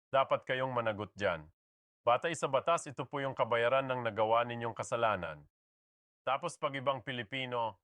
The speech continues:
napapaboran nyo, "Sige, i-bend natin yung batas. Imbes na ganito babayaran nyo, ganito na lang.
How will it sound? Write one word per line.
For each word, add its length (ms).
napapaboran 720
nyo, 160
"Sige, 240
i-bend 400
natin 340
yung 140
batas. 480
Imbes 400
na 160
ganito 320
babayaran 640
nyo, 160
ganito 400
na 80
lang. 320